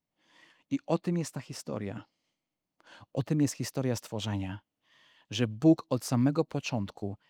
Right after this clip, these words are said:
ma dobre, bardzo dobre rzeczy dla człowieka. I nawet kiedy nasz świat się zmienił, Bóg się nie zmienił i On dalej ma tylko dobre rze-, rzeczy dla ciebie. Dlatego możesz z wiarą przyjść dzisiaj do Niego.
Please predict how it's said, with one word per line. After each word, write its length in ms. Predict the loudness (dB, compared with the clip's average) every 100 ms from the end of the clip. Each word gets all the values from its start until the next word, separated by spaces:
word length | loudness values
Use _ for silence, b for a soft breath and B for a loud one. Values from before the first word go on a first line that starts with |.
| _ 0
ma 200 | 2 0
dobre, 680 | -4 2 2 2 -2 -2 -8 _ _ _ -10
bardzo 480 | 0 2 2 2 0
dobre 280 | 0 0
rzeczy 280 | 0 -4 -4
dla 120 | -6
człowieka. 640 | -6 -6 -6 -8 -10 -14 -16 _ _ _ _ B B B
I 80 | 6
nawet 300 | 6 6 2
kiedy 200 | 4 4
nasz 300 | 6 2 -2
świat 340 | -4 0 0 0
się 140 | -4
zmienił, 420 | 2 4 4 2 B B -10
Bóg 360 | -4 0 0
się 140 | 4 4
nie 120 | 4
zmienił 480 | 0 0 0 -2 -6 _ _ _ -6
i 120 | -2
On 160 | 0 2
dalej 280 | 4 6 4
ma 100 | 2
tylko 280 | -4 -2
dobre 300 | 0 2 2
rze-, 200 | -2 -4 -2
rzeczy 320 | -2 0 0
dla 140 | -2
ciebie. 380 | -4 -4 -6 -8 -12 _ _ b b b
Dlatego 300 | -2 2 6
możesz 320 | 6 6 2
z 120 | 2 6
wiarą 360 | 8 8 4
przyjść 400 | 2 0 0 0
dzisiaj 240 | -2 -2 0
do 100 | -2
Niego. 400 | -4 -8 -14